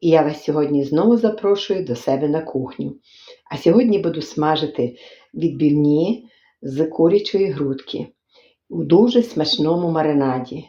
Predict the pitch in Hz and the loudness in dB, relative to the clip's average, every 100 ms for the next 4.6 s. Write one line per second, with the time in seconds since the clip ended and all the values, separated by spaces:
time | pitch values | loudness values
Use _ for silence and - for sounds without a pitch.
0 | _ 147 151 156 151 - 143 143 135 156 | _ -4 0 0 0 0 0 0 0 0
1 | 143 143 - - 165 - - 131 120 - | -2 -4 -6 -2 0 0 -2 -2 -2 -6
2 | _ - _ _ 170 147 151 175 - 196 | _ -20 _ _ -4 0 0 -2 -6 -12
3 | - 143 143 175 175 170 143 156 156 - | -2 0 2 0 0 -2 -2 -4 -6 -6
4 | 143 - 131 127 131 - | -6 -2 0 0 -4 -10